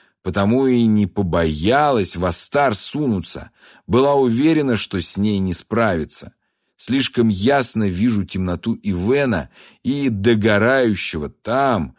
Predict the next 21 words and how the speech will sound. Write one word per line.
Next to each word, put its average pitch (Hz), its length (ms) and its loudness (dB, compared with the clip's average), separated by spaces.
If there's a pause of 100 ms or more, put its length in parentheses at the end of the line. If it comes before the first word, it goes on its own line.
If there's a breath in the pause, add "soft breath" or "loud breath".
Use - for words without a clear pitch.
(280 soft breath)
внизу, 87 840 0 (260)
в 87 100 -8
глубоком 123 640 0
стазисе 110 720 0
Ромара. 104 640 0 (600)
Возможно, 104 540 0
эта 101 320 -2
энергия 95 540 0
и 87 200 -8
ближе 95 520 -2
к - 80 -10
императорской, 87 880 -2 (440 soft breath)
но 76 600 -4 (180)
не 73 160 -8
зря 117 300 2
ведь 151 200 -2
у 139 60 -2
большинства 120 680 0
слепых 107 640 -4
ума 90 440 -2
белый. 78 600 -2